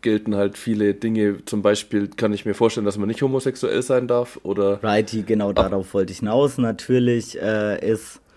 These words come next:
Speaker 2: Homosexualität, offiziell findet man recht wenig, äh, dazu. Aber, äh, au-,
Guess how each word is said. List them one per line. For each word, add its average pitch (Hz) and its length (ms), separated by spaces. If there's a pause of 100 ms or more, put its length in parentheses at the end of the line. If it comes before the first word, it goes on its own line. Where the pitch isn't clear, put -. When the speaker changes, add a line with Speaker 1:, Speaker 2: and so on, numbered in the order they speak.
(460)
Speaker 2:
Homosexualität, 156 1200 (200)
offiziell 240 840 (100)
findet 233 380
man 175 220
recht 151 280
wenig, 202 560
äh, 202 360
dazu. 220 600 (1800)
Aber, 156 720
äh, 127 800
au-, 52 160